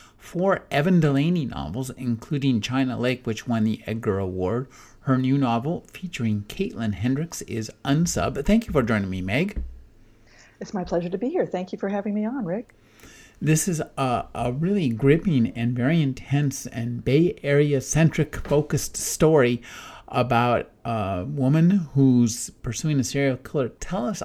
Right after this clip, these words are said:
Speaker 1: about creating Caitlin Hendricks and her father.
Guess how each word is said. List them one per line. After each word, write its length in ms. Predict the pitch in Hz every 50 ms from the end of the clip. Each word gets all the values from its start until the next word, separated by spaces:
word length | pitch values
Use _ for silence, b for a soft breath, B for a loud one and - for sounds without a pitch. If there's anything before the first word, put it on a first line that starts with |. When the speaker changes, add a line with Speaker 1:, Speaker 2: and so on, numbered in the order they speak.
| - -
Speaker 1:
about 540 | 131 123 113 - 101 101 92 87 - -
creating 480 | - - - 127 120 113 113 113 107 104
Caitlin 480 | 104 - - 156 156 - - 135 131 120
Hendricks 640 | 95 - 127 113 95 85 90 82 - - - - - -
and 260 | - 85 104 101 101
her 240 | 101 - - 107 95
father. 560 | - - - 57 55 - - - - - -